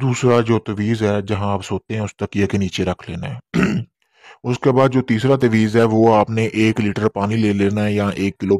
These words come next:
पानी एक बोतल में डाल लेना है। डालने के बाद आपने उसमें अच्छी तरह उसको मिक्स कर लेना है और आपने उस रात वहीं पे वो तवीज़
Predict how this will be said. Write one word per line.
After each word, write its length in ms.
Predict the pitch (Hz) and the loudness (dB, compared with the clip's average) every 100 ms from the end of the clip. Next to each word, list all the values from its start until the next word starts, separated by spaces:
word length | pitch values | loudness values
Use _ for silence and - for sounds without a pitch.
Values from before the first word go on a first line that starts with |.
| 101 | 0
पानी 260 | 95 98 | -2 -2
एक 220 | 98 98 95 | -4 -6 -4
बोतल 340 | 101 - 113 | -6 -4 -4
में 140 | 113 | -2
डाल 200 | 98 92 90 | 0 0 0
लेना 240 | 110 98 | 0 -2
है। 120 | 92 - _ _ _ _ _ _ _ | -4 -8 _ _ _ _ _ _ _
डालने 400 | 107 98 104 113 | -4 0 2 2
के 80 | 120 | 2
बाद 260 | 117 107 107 | 2 2 2
आपने 260 | 104 101 95 | 2 0 -2
उसमें 300 | - 101 104 | -4 -4 -4
अच्छी 300 | 98 110 - 104 | -6 -10 -10 -6
तरह 280 | 95 98 98 - - - - | -4 -4 -6 -12 -20 -14 -8
उसको 260 | 113 - | -4 0
मिक्स 240 | 107 101 - | 0 0 -4
कर 180 | - 90 | -6 -6
लेना 240 | 85 85 | -4 -6
है 120 | 110 - _ _ _ - | -8 -14 _ _ _ -2
और 280 | 117 120 123 | 2 2 2
आपने 380 | 113 113 113 113 113 117 | 2 2 2 2 0 -2
उस 180 | 113 - 123 | -6 -2 2
रात 300 | 110 107 113 | 4 2 2
वहीं 260 | 107 107 113 | 0 0 2
पे 140 | 110 | 2
वो 200 | 104 104 95 - | 2 0 -4 -8
तवीज़ 360 | 113 101 104 | -4 0 0